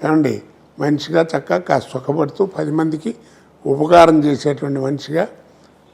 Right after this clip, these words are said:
బతకాలని నా ఉద్దేశం. ఇంకో జన్మ అంటూ ఉంటే, ఒకవేళ ఆ జన్మ నిజంగా ఇస్తే అలా బతకాలంటే నేను ఎలా ప్ర-, ప్రవర్తించాలి?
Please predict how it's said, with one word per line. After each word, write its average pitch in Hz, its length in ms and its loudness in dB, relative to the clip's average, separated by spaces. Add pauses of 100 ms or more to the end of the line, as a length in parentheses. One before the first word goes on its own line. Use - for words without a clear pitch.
(260)
బతకాలని 147 500 6
నా 208 100 0
ఉద్దేశం. 135 580 -4
ఇంకో 127 220 -6
జన్మ 135 320 0
అంటూ 123 200 -4
ఉంటే, 120 380 -8 (540)
ఒకవేళ 170 640 6 (180)
ఆ 156 120 6
జన్మ 151 340 2
నిజంగా 175 420 2
ఇస్తే 180 520 0 (300)
అలా 175 260 6
బతకాలంటే 190 720 4
నేను 180 360 8
ఎలా 190 180 10
ప్ర-, 160 260 4
ప్రవర్తించాలి? 139 880 0